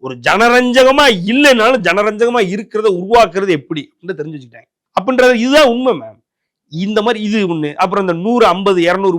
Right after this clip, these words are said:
முந்நூறு அப்படின்னு காட்டுறது, பத்தை நூறு, ஐம்பதுன்னு காட்டுறது. அதெல்லாம் அது இப்ப ஒண்ணும் இல்ல. நீங்க இந்த ப-, பட-, படங்களை எடுத்துக்கிட்டீங்கன்னு வைங்களேன். இந்த அவருடைய படம் புலி, புலி இருக்கு இல்லையா? புலின்னு சொந்தமா ப்ரொடியூஸ் பண்ணாரு. அந்த ப்ரொடியூசர் இடையில தெருவுல போய் அன்னைக்கு கூட வந்து கிளி கிளின்னு கிழிச்சிட்டு இருந்தாரு விஜய்.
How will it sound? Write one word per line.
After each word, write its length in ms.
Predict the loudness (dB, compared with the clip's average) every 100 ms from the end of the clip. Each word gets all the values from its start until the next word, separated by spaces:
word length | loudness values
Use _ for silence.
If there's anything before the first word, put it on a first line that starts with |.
| -4
முந்நூறு 320 | -4 -4 -4 _ _ -8
அப்படின்னு 260 | -4 -2 0
காட்டுறது, 240 | 0 -2 -2
பத்தை 160 | -4 -4
நூறு, 120 | 0 -2
ஐம்பதுன்னு 280 | 0 0 0
காட்டுறது. 380 | 0 0 -4 -6 -12 _ _ -2
அதெல்லாம் 300 | 2 2 0 -2
அது 120 | -6
இப்ப 120 | -4 -2
ஒண்ணும் 140 | 0
இல்ல. 80 | -2 -2
நீங்க 120 | -2
இந்த 100 | -2 -2 -4 -10
ப-, 120 | -4
பட-, 200 | -2 -2 -2
படங்களை 220 | -2 0 -2
எடுத்துக்கிட்டீங்கன்னு 400 | -4 -8 -8 -6
வைங்களேன். 240 | -8 -10 _ _ _
இந்த 100 | -6 -4 -4 -6 -6 -8 -6
அவருடைய 240 | -4 -4 -4
படம் 220 | -4 -4 -4
புலி, 160 | -6 -6 -10
புலி 160 | -8 -6
இருக்கு 160 | -6 -8
இல்லையா? 160 | -10 -12
புலின்னு 320 | -12 -10 -8 -8
சொந்தமா 240 | -4 -4 -4
ப்ரொடியூஸ் 220 | -8 -10
பண்ணாரு. 240 | -8 -8 -8 _ _
அந்த 100 | -10 -6
ப்ரொடியூசர் 340 | -6 -4 -2 -2
இடையில 180 | -2 -2
தெருவுல 200 | -2 -2 0
போய் 180 | 0
அன்னைக்கு 220 | -2 -4 -4
கூட 100 | -4
வந்து 120 | -6 -14 _ _
கிளி 120 | -8 -6
கிளின்னு 200 | -6 -8
கிழிச்சிட்டு 240 | -8 -8
இருந்தாரு 220 | -8 -10
விஜய். 200 | -8 -10